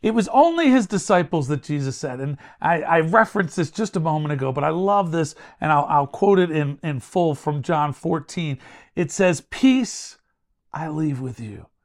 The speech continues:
My peace I give to you, not as the world gives.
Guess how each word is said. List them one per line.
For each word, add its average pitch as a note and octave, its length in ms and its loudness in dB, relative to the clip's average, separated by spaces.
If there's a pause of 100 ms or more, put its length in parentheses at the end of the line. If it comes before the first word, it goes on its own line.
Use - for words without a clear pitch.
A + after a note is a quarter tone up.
(680)
My G3 400 0
peace - 680 -8 (720)
I D#3 120 -10
give F3+ 380 -6
to C#3+ 160 -8
you, C#3 80 -6 (220)
not C#4+ 400 4 (100)
as A#3+ 180 4
the G3 80 -2
world F3+ 380 4
gives. - 640 -10